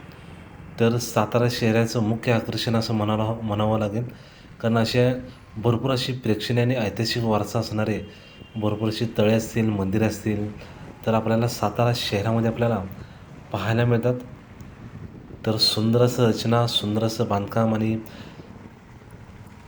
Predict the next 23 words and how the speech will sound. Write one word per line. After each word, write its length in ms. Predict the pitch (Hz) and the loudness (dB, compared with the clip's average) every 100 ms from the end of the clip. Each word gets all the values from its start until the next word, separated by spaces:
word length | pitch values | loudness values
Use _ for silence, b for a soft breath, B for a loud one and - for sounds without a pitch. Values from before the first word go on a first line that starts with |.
| - - - - | -20 -18 -18 -4
चांगल्या 280 | 120 110 113 | 0 2 0
पद्धतीने 500 | - 104 120 117 123 | 0 0 0 2 4
हा 160 | 120 120 | 6 6
वारसा 580 | 117 110 - 117 95 95 - - - 107 95 | 6 4 2 2 2 -4 -14 -18 -12 -10 -2
जतन 440 | 107 - 120 127 127 110 | 0 2 2 2 -2 -4
आणि 280 | 107 113 | 0 2
जतन 340 | 101 98 98 117 | 2 -2 -2 0
करून 240 | 117 113 | 0 0
ठेवण्यात 360 | 113 - 107 117 | -2 -2 0 2
आला 140 | 117 | 2
आहे. 200 | 117 127 127 B B B B B - - - | 2 -2 -6 B B B B B -20 -6 2
तर 160 | 120 | 2
हे 420 | 104 123 101 101 - - - - - | 4 2 2 -2 -12 -20 -20 -18 -14
सुंदर 380 | - 117 117 123 | -4 0 6 8
असं 260 | 120 - 120 | 6 4 0
जबरदस्त 640 | - 113 120 123 120 127 117 104 110 | 2 2 4 2 2 4 4 2 -2
मंगळ-, 520 | 107 107 113 120 117 | 0 4 4 4 2
मंगळवार 360 | 110 113 120 120 - | 0 4 2 2 4
तळं 320 | 113 113 101 101 B B B - | 6 6 4 -6 B B B 0
पाहण्यासाठी 440 | 104 110 113 117 | 2 2 0 2
आज 140 | 113 110 | 2 4
आपण 300 | 110 110 104 | 2 0 -2
सातारामध्ये 680 | - 104 113 110 110 98 | 0 0 2 2 0 -2